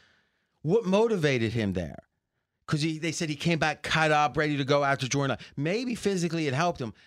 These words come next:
But here's the thing. Aaron Rodgers is like the guy who had the heart attack and he starts eating celery. Like, he comes to Thanksgiving dinner with, like, Tupperware full of celery, right?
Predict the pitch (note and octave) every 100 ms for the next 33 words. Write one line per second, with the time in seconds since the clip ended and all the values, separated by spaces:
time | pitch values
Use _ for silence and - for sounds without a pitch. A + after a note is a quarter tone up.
0 | _ _ C3+ A#2+ D#3+ F3+ F3+ D3+ E3 D#3+
1 | C#3+ F2+ - _ _ _ _ - D3+ E3+
2 | F3 E3+ E3 D#3 D3+ B2+ C3 B2+ B2 C3
3 | C3 - A#2+ A2 B2 B2 A#2+ A#2 A2+ -
4 | _ _ B2+ A#2+ A#2+ - A#2 C3 A#2+ A2+
5 | C#3+ C3+ A#2 - A2 G#2 F#2+ - - _
6 | _ A#2 A2+ - C3 G#2+ G2 B2 G#2 -
7 | C3 B2 A#2+ A2+ G#2 - _ _ B2+ B2
8 | C#3+ D#3 D3 C3 D#3 C#3+ - C#3+ C3 G#2+
9 | B2 C#3 D3 D#3+ B2+ B2 A#2+ G#2 _ _
10 | - D3 C#3 C3+ B2 A#2+ A#2+ G#2 _ -
11 | C#3 A2+ - G#2+ G#2 E2+ - _ _ A2+